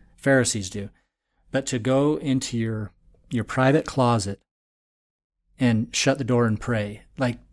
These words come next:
to me, that's the same metaphorical door there. We're opening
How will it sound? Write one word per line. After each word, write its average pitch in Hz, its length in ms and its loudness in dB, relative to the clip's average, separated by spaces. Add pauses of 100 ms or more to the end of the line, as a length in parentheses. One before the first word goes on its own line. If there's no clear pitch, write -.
(140)
to - 160 0
me, 139 580 2 (240)
that's 135 220 0
the 135 120 -6
same 143 460 2
metaphorical 131 720 0
door 123 320 0
there. 101 220 -2
We're 110 220 -4
opening 139 540 4